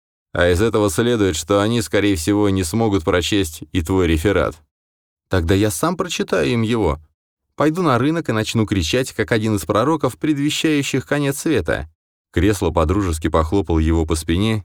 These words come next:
и подал бокал вина с одного из окружающих стол подносов. «Успокойся, мальчик. Мне кажется, что за всем этим стоит что-то другое. Не попытка объяснить непонимающим замысел давно умершего поэта.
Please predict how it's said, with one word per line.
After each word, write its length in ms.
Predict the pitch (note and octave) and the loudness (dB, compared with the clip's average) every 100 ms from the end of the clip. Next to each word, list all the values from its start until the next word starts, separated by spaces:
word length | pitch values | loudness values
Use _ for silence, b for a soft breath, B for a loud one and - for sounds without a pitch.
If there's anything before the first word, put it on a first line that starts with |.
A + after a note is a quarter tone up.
| _ | _
и 80 | - | -6
подал 380 | D2+ B2 G#2+ F2+ | -2 0 2 2
бокал 340 | E2+ E2 F2+ | 2 2 0
вина 320 | D#2+ F#2+ A#2+ | 2 0 0
с 100 | C3 | -2
одного 380 | F#2+ D#2+ F2 A2+ | 0 2 2 0
из 120 | G2+ | -2
окружающих 840 | - G2 F2+ D#2+ F2 G#2 G2+ F#2+ F2 | -4 -4 0 2 2 2 0 -2 -6
стол 300 | - D2+ D2 | -2 -2 0
подносов. 680 | E2 D2+ D2 B1+ - - _ _ _ _ _ - | 0 0 0 -4 -8 -10 _ _ _ _ _ -4
«Успокойся, 760 | D#2+ D2+ E2+ D#2+ G2 E2+ D2+ | -2 2 2 4 2 2 2
мальчик. 540 | C#2 E2 E2 D2+ - - | 0 2 2 0 -4 -8
Мне 200 | - D#2+ | -4 -2
кажется, 440 | E2 B2+ A2 G2+ F#2+ | 2 2 2 0 -2
что 200 | - G#2+ | 0 2
за 160 | G2+ | 2
всем 300 | F2 - B2 | 0 0 0
этим 240 | A2+ G2 F2 | 2 2 0
стоит 380 | - G2+ G#2+ G2+ | 0 2 2 0
что-то 420 | - - G2+ G2 | -4 0 0 2
другое. 760 | E2+ F2 D#2+ F#2 F#2+ B1+ A#1+ _ - | 0 0 0 2 2 0 -4 _ -2
Не 320 | F#2+ F#2+ G#2 | 2 4 4
попытка 600 | - C#3 C#3+ B2+ - A#2+ | 2 0 2 0 2 0
объяснить 720 | G#2+ G#2+ A#2 - B2+ A2+ F#2 | 2 0 -2 0 2 2 2
непонимающим 1000 | G2+ G2 G2 G2+ G2 F2 D#2+ F2+ E2+ - | 0 2 4 4 4 2 0 0 -2 -2
замысел 540 | F2 G2 F#2 E2 F#2 E2+ | 0 2 2 0 0 0
давно 420 | F2 E2+ F2+ F2 | 2 2 2 0
умершего 680 | G#2 F#2+ F2 D2 - E2+ | 0 2 2 0 0 0
поэта. 580 | D#2+ F#2 D#2 C2+ A#1+ G1+ | 2 0 0 0 -4 -4